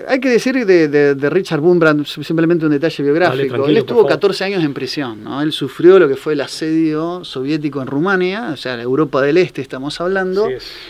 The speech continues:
Speaker 1: Eh, el, de los catorce años que estuvo en prisión, tres los pasó en un estricto confinamiento, prácticamente sin ver la luz del día ni tratar con nadie. Fue realmente, fue sometido a torturas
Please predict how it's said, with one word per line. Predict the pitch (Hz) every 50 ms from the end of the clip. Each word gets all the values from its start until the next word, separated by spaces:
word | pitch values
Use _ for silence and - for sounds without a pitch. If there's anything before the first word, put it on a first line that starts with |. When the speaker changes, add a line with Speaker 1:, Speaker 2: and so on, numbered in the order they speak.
| - - - - - - -
Speaker 1:
Eh, | - 185 196 214 226 233 - -
el, | - 180 180 180 180 180 175 175 175 170 170 165 160 160 160
de | 165 175
los | 180 180 170 - - -
catorce | - 156 151 147 - 233 233 226 - 202 185
años | 190 196 196 185 180 - -
que | - 143
estuvo | 135 _ - 175 170 170 170
en | 160 151
prisión, | - 151 160 - - 185 190 196 190 - _
tres | - 226 233 233 - - -
los | 143 143 143 -
pasó | - 139 135 - - 185 185
en | 180
un | 180 180
estricto | 165 - _ _ - 208 202 190 - 190 165
confinamiento, | 151 147 135 - - 143 135 127 131 135 135 127 120 117 - 120
prácticamente | 120 151 175 170 175 165 165 160 170 185 180 170 151
sin | - - 175 170
ver | 175 185
la | 185 165 160
luz | 160 175 170 160
del | 160 151 143
día | 147 160 170 170 175 175 170
ni | 147 135
tratar | 123 - - 135 127 131 151 156 165 151
con | 147 139 131
nadie. | 131 127 113 120 117 117 120
Fue | - - 160
realmente, | 160 156 160 175 180 180 160 185 180 180 180 - - - _ _
fue | - - 180
sometido | 175 - 170 160 151 139 175 180 165
a | 147
torturas | 139 143 135 135 147 202 202 175 180 185 180 -